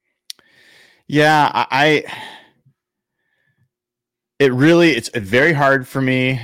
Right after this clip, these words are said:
to, you know, get into a deal that goes against my roster building tendencies. And I really love the way the Seahawks have played the last two seasons in the roster building. I think their drafts have been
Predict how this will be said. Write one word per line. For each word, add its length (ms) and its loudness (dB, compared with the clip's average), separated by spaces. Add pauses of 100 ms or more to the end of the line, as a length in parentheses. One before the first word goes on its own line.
(120)
to, 720 -4 (380)
you 120 -12
know, 380 -10 (1080)
get 200 -2
into 440 -4
a 40 -2
deal 520 -4
that 340 -6
goes 260 -6
against 600 -10
my 440 -8
roster 520 -8
building 480 -8
tendencies. 880 -12
And 180 -14
I 60 -6
really 340 -6
love 400 -6
the 80 -6
way 200 -4
the 100 -10
Seahawks 520 -10
have 100 -18
played 340 -8
the 60 -8
last 360 -8
two 160 -14
seasons 640 -14
in 60 -14
the 120 -12
roster 400 -10
building. 400 -8
I 80 -12
think 200 -18
their 120 -16
drafts 460 -8
have 100 -14
been 140 -12